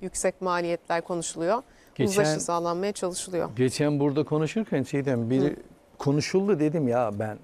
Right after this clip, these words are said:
Speaker 1: Arnautovic
Speaker 2: Alabiliyorsanız
Speaker 1: için mi?
Speaker 2: Arnautovic alın. O zaman
Speaker 1: Evet.
Speaker 2: gündemde değildi. Sa-, yani o da, e, milli takımdan hatırladığım
Speaker 1: Hı hı.
Speaker 2: için Seferovic'i konuşurken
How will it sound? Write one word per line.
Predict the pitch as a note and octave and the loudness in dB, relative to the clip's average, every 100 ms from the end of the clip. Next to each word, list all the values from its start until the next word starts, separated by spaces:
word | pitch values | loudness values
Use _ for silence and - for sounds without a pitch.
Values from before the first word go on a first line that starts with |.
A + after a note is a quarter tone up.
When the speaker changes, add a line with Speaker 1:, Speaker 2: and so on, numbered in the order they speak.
| - _ - - - | -20 _ -20 -20 -2
Speaker 1:
Arnautovic | F#3 E3+ E3 | 2 4 6
Speaker 2:
Alabiliyorsanız | C#4+ D3 A#2 - C#3 | 6 4 2 2 2
Speaker 1:
için | D#3+ | 4
mi? | |
Speaker 2:
Arnautovic | E3+ F3+ F#3 G3+ G3 - | 4 4 4 4 2 2
alın. | A#2+ A2+ | 0 2
O | A#2+ | 0
zaman | D3 C#3+ | 2 2
Speaker 1:
Evet. | C#3 | 2
Speaker 2:
gündemde | C#3 C#3 C#3 C3+ | 2 2 2 4
değildi. | C#3+ G#2+ F2+ - - - - | 2 2 -2 -12 -20 -20 -14
Sa-, | - D#3 D3 | -2 -2 2
yani | B2+ B2+ | 2 4
o | C3 | 4
da, | C3+ C3+ - _ _ _ _ _ | 4 2 -2 _ _ _ _ _
e, | A2+ A2+ A2+ A2+ | -2 0 2 2
milli | B2 C3+ | 2 0
takımdan | B2+ A#2+ C3 B2+ | 0 0 2 2
hatırladığım | A#2+ A2+ B2 A#2+ B2 | 0 0 0 2 2
Speaker 1:
Hı | A#2 | 0
hı. | |
Speaker 2:
için | F3 F#2+ G#2 - | -2 -6 -6 -4
Seferovic'i | - G#2+ A#2+ A2+ A2 - | -2 0 0 0 -2 -4
konuşurken | A2 G2+ A2 - F#3+ | -4 -2 -4 -4 -6